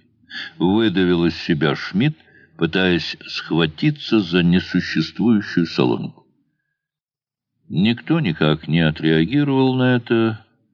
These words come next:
предположение. «Подумать только!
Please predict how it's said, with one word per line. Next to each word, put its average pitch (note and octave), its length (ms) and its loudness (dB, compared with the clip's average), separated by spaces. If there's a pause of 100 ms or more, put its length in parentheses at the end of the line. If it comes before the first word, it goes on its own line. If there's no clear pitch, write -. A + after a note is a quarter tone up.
(280)
предположение. G2 1120 0 (760)
«Подумать G#3 680 -2 (220)
только! - 920 -6